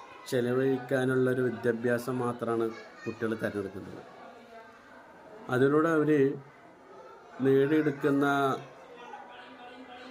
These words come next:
പ്ലസ് വൺ, പ്ലസ് ടു കഴിഞ്ഞിട്ടുള്ള ആ, അവിടുന്ന് അങ്ങോട്ട് ഡിഗ്രിയിലേക്ക് ചേരുമ്പോൾ പഠനത്തോടൊപ്പം തന്നെ, ഡിഗ്രിയോടൊപ്പം തന്നെ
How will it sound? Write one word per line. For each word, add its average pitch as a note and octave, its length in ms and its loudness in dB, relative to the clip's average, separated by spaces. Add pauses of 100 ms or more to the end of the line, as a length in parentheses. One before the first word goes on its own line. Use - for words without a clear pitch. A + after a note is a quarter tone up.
(340)
പ്ലസ് B2+ 360 2
വൺ, C#3 180 4
പ്ലസ് C3+ 280 0
ടു C#3 160 2
കഴിഞ്ഞിട്ടുള്ള B2+ 640 4 (320)
ആ, - 20 2 (200)
അവിടുന്ന് A#2+ 340 0
അങ്ങോട്ട് B2 280 0 (100)
ഡിഗ്രിയിലേക്ക് A#2 640 0
ചേരുമ്പോൾ G#2+ 400 -2 (3750)
പഠനത്തോടൊപ്പം D3+ 880 2 (120)
തന്നെ, B2 240 2 (1160)
ഡിഗ്രിയോടൊപ്പം D3+ 720 2
തന്നെ B2 220 2